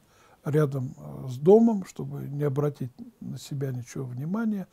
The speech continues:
а потом, удалившись от дома подальше, он просто бегом покидает город. Мелхола же взяла статую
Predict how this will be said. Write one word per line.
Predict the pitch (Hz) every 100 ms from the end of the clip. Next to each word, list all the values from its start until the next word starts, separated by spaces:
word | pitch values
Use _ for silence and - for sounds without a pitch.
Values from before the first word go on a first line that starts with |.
| - - - -
а | 156
потом, | 139 160 269 269 233 -
удалившись | - 160 180 190 160 - 135 -
от | 143
дома | 151 214 190
подальше, | 156 139 156 233 220 -
он | 143
просто | 147 180 - 151 143 156
бегом | 196 147 135 135 165 170 170 _ _ _ _ - - _
покидает | - 143 131 143 135 -
город. | - 123 110 - _ _ _ _ _ _ _ _ _ _ _ _ _ _ _ - - - - - - -
Мелхола | 196 233 - 285 285
же | 240 254
взяла | 190 208 220 233 214
статую | - - 247 208 - 214 226 226